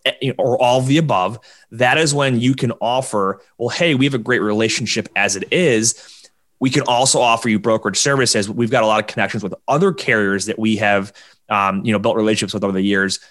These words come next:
We can help you in that brokerage capacity. We're still your number one single point of contact handling, handling these lanes. We're gonna vet you out additional, uh, drivers to come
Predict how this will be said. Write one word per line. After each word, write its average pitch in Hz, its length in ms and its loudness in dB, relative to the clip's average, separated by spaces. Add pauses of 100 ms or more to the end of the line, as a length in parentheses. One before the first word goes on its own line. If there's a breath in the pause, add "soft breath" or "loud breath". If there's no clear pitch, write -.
(160 soft breath)
We 123 140 -2
can 143 100 0
help 127 240 0
you 120 80 2
in 110 80 2
that 101 180 0
brokerage 113 520 0
capacity. 139 520 0
We're 120 140 0
still 135 320 0
your 127 160 2
number 117 320 0
one 117 420 0
single 135 360 -2
point 131 260 -2
of 117 60 -4
contact 120 580 -2
handling, 117 440 0
handling 117 340 0
these 104 180 0
lanes. 117 340 0
We're 127 140 -6
gonna 98 120 -4
vet 113 360 -4
you 120 120 -2
out 110 140 0
additional, 101 680 -6 (520 soft breath)
uh, 101 140 0
drivers 113 580 0
to 110 100 -10
come 104 280 -8